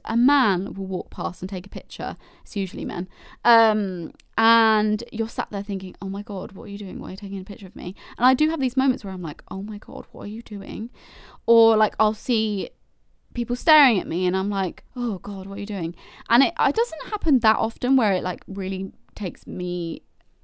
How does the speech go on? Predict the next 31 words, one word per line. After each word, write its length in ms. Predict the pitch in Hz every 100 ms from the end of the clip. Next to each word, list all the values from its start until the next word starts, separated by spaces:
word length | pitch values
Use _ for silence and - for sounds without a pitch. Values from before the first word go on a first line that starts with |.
| _
aback 340 | 214 180 202 -
and 80 | 208
makes 160 | 175
me 80 | 202
feel 140 | 185
uncomfortable, 520 | 175 190 208 202 233 - -
but 80 | 269
it 120 | 302
does 180 | 320 311
happen. 440 | 254 233 208 262 - - - -
And 380 | 254 254 254 254 -
I 120 | 269
think 260 | 330 392 381
sometimes 760 | 302 294 285 208 - - 180 -
it's 160 | 220 214
hard 580 | - 269 262 175 156 - -
to, 580 | - 202 185 175 170 185 _ _ _ _ _ _ _ - - -
like, 440 | 208 185 165 -
get 140 | - 208
yourself 320 | 226 220 202
into 180 | 202 -
the 60 |
mindset 440 | 190 196 202 - 175
of 240 | 170 165 - - - - _ _ _ _ -
don't 340 | 190 185 - - _ _
listen 320 | 185 196 202 196
to 80 | 190
what 200 | - -
they 240 | 180 190
think, 380 | - 180 196 -
don't, 340 | 180 175 101